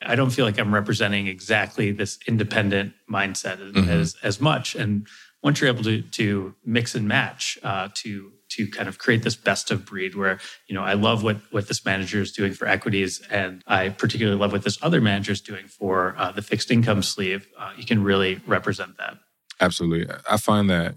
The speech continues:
Speaker 2: you know, oftentimes clients will ask what I think about the greater state of the market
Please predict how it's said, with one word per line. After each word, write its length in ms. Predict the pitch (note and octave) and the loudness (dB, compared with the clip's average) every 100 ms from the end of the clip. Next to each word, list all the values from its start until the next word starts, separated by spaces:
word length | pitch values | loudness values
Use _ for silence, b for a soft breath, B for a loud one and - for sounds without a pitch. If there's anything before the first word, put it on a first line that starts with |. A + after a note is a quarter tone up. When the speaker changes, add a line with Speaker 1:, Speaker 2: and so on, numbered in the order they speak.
| - | 0
Speaker 2:
you 80 | |
know, 80 | F#2 | 2
oftentimes 540 | E2+ F2 - E2+ E2 D#2+ | 2 0 0 -2 -2 -2
clients 360 | - E2+ E2 | 0 2 2
will 100 | F2+ | 0
ask 200 | E2+ D#2 | 0 2
what 100 | E2+ | 2
I 100 | E2 | 2
think 260 | D#2+ - D#2 | 0 -2 -4
about 360 | - D2+ D2+ - _ - | -4 -4 -4 -10 _ -2
the 80 | E2+ | 2
greater 240 | E2+ E2 | 2 2
state 160 | - E2 | 0 0
of 60 | |
the 60 | D#2 | 2
market 360 | D#2+ F2+ - | 0 0 -2